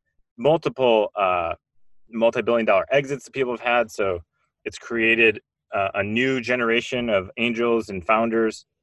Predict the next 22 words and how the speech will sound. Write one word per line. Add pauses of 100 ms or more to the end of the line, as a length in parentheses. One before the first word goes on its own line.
(520)
So (180)
I,
I
would
say
that
Chicago
has, (100)
uh, (1040)
definitely
evolved
and
grown, (560)
um,
in
the
time
frame
since
I've
started.
And